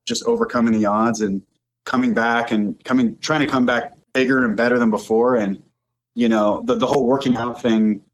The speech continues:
came from so many factors in my life. I mean, I think that goes for anybody that really, like, works out to change their body and change their life. Um, where, like, you know, you've encountered some kind of hardship, whether you were a kid that was made fun of,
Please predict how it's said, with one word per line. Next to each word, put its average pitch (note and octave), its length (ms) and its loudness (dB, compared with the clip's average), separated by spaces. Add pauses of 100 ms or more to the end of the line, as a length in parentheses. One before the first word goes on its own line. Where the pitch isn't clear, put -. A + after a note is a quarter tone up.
(120)
came C3 180 0
from A#2 140 -2
so B2 240 -2
many A#2+ 160 2
factors A#2 420 -2
in A2 60 2
my G2+ 100 0
life. A2 260 -4
I C#4+ 60 0
mean, E4+ 180 0
I D#4 60 0
think G3+ 220 -4
that C#3 340 -2
goes C3 180 0
for B2 140 -2
anybody A#2+ 440 2
that G#2+ 100 0
really, A2+ 220 0
like, A2 220 -4 (380)
works C#3 320 -2
out B2 180 2
to B2+ 60 0
change B2 320 2
their G#2+ 140 -2
body G#2 340 0
and G2 80 -2
change A2 240 0
their G2+ 120 0
life. G2+ 420 -2 (680)
Um, G2 600 -4 (420)
where, B2 140 2
like, G#2+ 320 0
you A#2+ 80 0
know, G#2 340 0 (260)
you've A#2+ 300 -2
encountered D3+ 420 0
some B2+ 240 2
kind A#2+ 200 0
of A2 80 -2
hardship, G#2+ 460 -2
whether G#2+ 200 0
you A2 120 2
were G#2+ 80 2
a F#2+ 60 -2
kid A#2+ 200 -2
that A2 80 0
was G2+ 120 -8
made G#2+ 180 -4
fun A2+ 220 -2
of, A2 280 -4